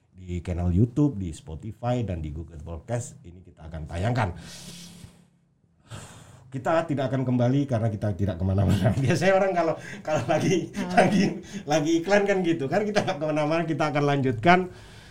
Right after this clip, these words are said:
Speaker 1: dengan yang namanya tadi adalah syarat-syarat berdasarkan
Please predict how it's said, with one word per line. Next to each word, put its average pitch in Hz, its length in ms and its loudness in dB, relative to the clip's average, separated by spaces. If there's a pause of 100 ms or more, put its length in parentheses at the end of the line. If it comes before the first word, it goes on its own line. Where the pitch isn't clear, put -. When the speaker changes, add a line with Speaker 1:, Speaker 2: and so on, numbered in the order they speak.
(260)
Speaker 1:
dengan 139 540 2
yang 139 160 2
namanya 127 480 0
tadi 131 240 0
adalah 123 260 0
syarat-syarat 113 720 -2 (880)
berdasarkan 107 720 -2